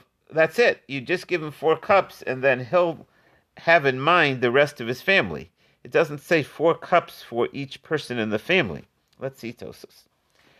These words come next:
Well, Yisam Arba Kosa, Mitoka Loshen Mashmek Sas, he said it's not so clear. It implies a little bit, She'ein Nosen Le-, Lebano B'nei Beso.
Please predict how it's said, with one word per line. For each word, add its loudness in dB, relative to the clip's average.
Well, -2
Yisam -6
Arba 4
Kosa, -4
Mitoka -2
Loshen 0
Mashmek -2
Sas, 0
he -18
said 0
it's -8
not -2
so 2
clear. 0
It -2
implies -4
a 2
little 0
bit, -2
She'ein -10
Nosen -2
Le-, 0
Lebano 2
B'nei 0
Beso. 0